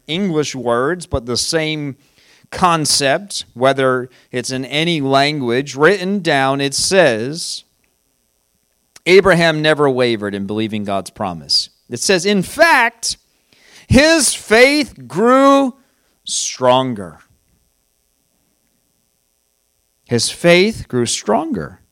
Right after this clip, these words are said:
And in this, he brought glory to God.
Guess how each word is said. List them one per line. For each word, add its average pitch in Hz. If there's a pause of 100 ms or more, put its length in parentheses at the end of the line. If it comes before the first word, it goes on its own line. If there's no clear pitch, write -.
(560)
And 170
in 247
this, 190
he 202
brought 151
glory 151
to 139
God. 110